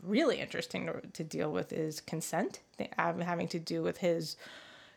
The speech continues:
his role as a boy and how he's growing up and, you know, how he treats women in terms of, like, touching them. And, um, you know, if he hugs me too long, I'm like, "You need to be very cognizant. If I, if I'm saying that's enough, you know, that's enough." And so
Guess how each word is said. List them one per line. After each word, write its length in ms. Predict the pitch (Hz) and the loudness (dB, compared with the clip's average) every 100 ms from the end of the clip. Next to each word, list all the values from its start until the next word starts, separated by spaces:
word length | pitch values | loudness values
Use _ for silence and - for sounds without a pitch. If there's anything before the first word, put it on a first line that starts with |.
| - | 8
his 160 | 254 | 10
role 160 | 240 226 | 10 8
as 160 | 180 175 | 8 8
a 80 | |
boy 540 | 170 156 165 170 165 170 | 6 6 6 8 6 4
and 120 | 165 | 2
how 200 | 175 175 | 4 2
he's 160 | 175 165 | 2 0
growing 320 | 170 165 160 | 0 2 2
up 180 | 156 170 | 0 0
and, 320 | 175 180 175 | 0 0 -2
you 120 | 185 175 | -2 0
know, 320 | 156 156 143 | 0 0 -4
how 300 | - - 175 | -4 4 6
he 160 | 170 180 | 6 2
treats 360 | 170 170 170 - | 0 -4 -4 0
women 240 | 170 160 | 0 0
in 80 | 156 | -4
terms 300 | - 170 151 | -2 -2 0
of, 160 | 156 | 0
like, 220 | 175 170 - | 0 0 -2
touching 460 | - 226 - 180 | -2 0 0 2
them. 320 | 170 160 160 175 | 4 4 2 2
And, 260 | 170 170 147 - - - - | 0 -2 -6 -12 -14 -16 -4
um, 580 | - 180 170 156 147 147 | 4 6 6 4 2 0
you 100 | - | 2
know, 160 | 214 180 | 4 4
if 120 | 175 | 2
he 180 | - 185 | 2 2
hugs 580 | 175 - - 214 208 196 | 0 -4 4 6 6 4
me 260 | 185 175 | 2 2
too 520 | 170 - 190 180 175 175 | 0 0 0 2 0 0
long, 520 | 180 170 180 175 302 | 4 8 8 8 8
I'm 160 | 392 190 | 6 6
like, 240 | 175 170 | 6 4
"You 120 | 185 180 | 2 2
need 160 | 180 | 2
to 80 | 175 | 0
be 120 | 170 | 0
very 200 | 165 175 | 4 4
cognizant. 420 | - 170 165 160 | 4 2 4 0
If 60 | 160 | 2
I, 140 | 165 170 - | 2 2 0
if 160 | 180 | 2
I'm 220 | 175 165 | 4 4
saying 300 | 165 - 165 | 2 0 2
that's 180 | 160 - | 2 2
enough, 400 | 170 233 508 - | 0 4 4 2
you 80 | 226 | 0
know, 120 | 196 | 2
that's 200 | 180 170 | 4 4
enough." 340 | 175 170 170 - | 2 4 4 4
And 140 | 185 | -2
so 200 | - 175 | 2 2